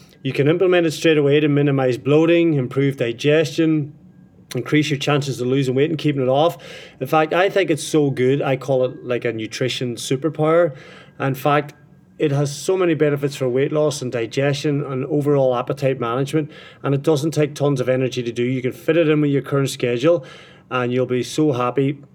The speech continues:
when you master this habit. Now, in fact, I, I believe in the habit so strongly that I've put it as one of the core habits in my Fit Habits weight loss coaching program, 'cause really,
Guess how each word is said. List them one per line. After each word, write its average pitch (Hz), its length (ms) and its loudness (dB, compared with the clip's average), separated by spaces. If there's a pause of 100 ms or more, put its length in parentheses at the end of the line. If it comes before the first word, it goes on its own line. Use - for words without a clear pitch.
when 123 160 -2
you 120 80 -2
master 117 360 -2
this 110 180 -6
habit. 107 280 -4
Now, 139 80 -2
in 135 100 0
fact, 156 380 0
I, 165 320 0 (140)
I 170 140 4
believe 147 340 2
in 151 80 2
the 135 80 0
habit 123 300 -2
so 135 180 -2
strongly 139 640 0 (800)
that 120 440 -2
I've 123 280 -2
put 131 160 -2
it 123 80 -2
as 113 160 -4
one 120 140 -2
of 113 60 -6
the 113 60 -6
core 135 540 0 (460)
habits 123 360 -2
in 127 60 0
my 120 100 -2
Fit - 300 -4
Habits 117 400 -4
weight 120 200 -4
loss 120 200 -4
coaching 110 320 -8
program, 117 320 -4
'cause - 260 -12
really, 147 640 0